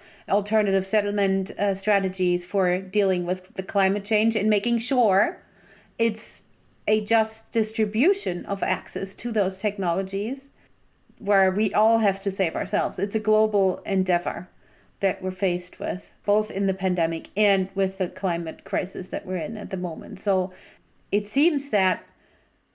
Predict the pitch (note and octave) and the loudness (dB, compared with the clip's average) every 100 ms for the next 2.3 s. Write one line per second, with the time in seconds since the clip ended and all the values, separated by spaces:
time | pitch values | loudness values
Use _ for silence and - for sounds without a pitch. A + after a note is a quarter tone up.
0 | _ G3+ G3 G3 F#3+ G3 G3 F#3 - - | _ -4 -2 0 2 2 2 -2 -6 0
1 | A#3+ C4 B3+ B3 C4 - F#3+ F3 F3+ G#3 | 2 2 0 0 -2 -2 0 -2 0 0
2 | G3 F#3 | 2 -2